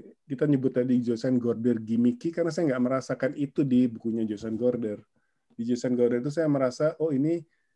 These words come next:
dia punya pesan yang sudah jelas, pesannya itu udah jelas, misalnya filsafat. Kalau di The Puppeteer itu pesan,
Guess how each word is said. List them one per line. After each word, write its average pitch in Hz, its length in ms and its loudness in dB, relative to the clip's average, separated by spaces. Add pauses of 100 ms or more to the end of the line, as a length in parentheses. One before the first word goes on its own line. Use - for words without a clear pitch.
(140)
dia 135 220 0
punya 151 240 2
pesan 147 480 -2
yang 123 80 -4
sudah 120 240 -2
jelas, 110 340 -6
pesannya 127 380 -4
itu 143 80 -4
udah 113 100 0
jelas, 107 220 -6
misalnya 123 240 -4
filsafat. 120 400 -2 (600)
Kalau 123 240 2
di 120 240 2 (640)
The 123 160 -10
Puppeteer 120 440 -4
itu 156 120 -2
pesan, 127 400 -2